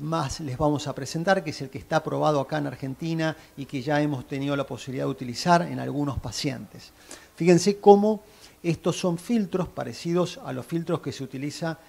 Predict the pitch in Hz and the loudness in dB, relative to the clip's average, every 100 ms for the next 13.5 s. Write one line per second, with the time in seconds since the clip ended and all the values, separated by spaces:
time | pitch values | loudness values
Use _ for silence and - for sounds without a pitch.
0 | - - 131 131 131 - 139 143 143 131 | -16 -6 -4 -2 -4 -6 -4 -2 -4 -4
1 | 139 165 196 160 160 185 185 - - - | -4 -2 2 4 4 2 -6 -20 -20 -20
2 | - - 190 196 - - 180 170 170 254 | -20 -4 -2 -2 -8 -6 0 0 -2 -2
3 | 226 - 175 170 180 - - - - 147 | -2 -2 -2 -2 -4 -12 -20 -20 -10 2
4 | 185 226 214 185 165 226 254 240 165 151 | 6 6 4 -2 0 6 6 6 2 0
5 | 143 131 - - 135 123 123 170 220 196 | -2 -6 -10 -4 -2 -2 -4 -4 -4 -6
6 | - - 131 123 - 156 170 - - 135 | -16 -10 -8 -6 -2 -2 -2 -10 -14 -6
7 | 135 135 143 143 135 127 135 170 170 185 | -4 -2 -4 -4 -4 -2 0 0 0 -4
8 | 185 175 - - 143 139 127 123 123 123 | -4 -8 -20 -12 -6 -4 -4 -6 -6 -2
9 | 160 196 185 143 - 156 165 - - _ | 0 2 0 -4 -4 -6 -8 -12 -20 _
10 | - 220 226 214 196 185 180 - 165 151 | -6 0 0 0 0 -2 -4 -6 -4 -4
11 | 185 165 160 160 175 170 - - 151 165 | -4 -2 -2 -4 -6 -8 -14 -8 0 0
12 | 165 151 147 147 156 151 156 - 180 - | 2 2 2 0 -4 -4 -4 -8 -10 -8
13 | - 135 117 - | -8 -6 -8 -12